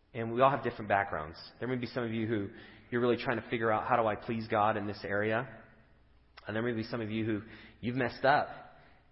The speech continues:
and you have scars, and you, you've experienced those two pieces of paper that are ripped. Wherever you are,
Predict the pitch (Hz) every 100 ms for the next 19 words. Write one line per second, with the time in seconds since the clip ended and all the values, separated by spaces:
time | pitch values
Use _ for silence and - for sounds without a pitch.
0 | 113 113 107 107 95 - - - - 123
1 | 151 139 - - 117 110 - - - 110
2 | 127 139 139 165 160 - - - - 139
3 | 139 110 - - 98 95 - 117 110 107
4 | 78 82 - 85 - - - - _ _
5 | - 85 82 76 - - - - _ _
6 | _ _ _ _ _ _ _ _ _ _
7 | _ - _ _ _ _ - 135 185 147
8 | 110 104 92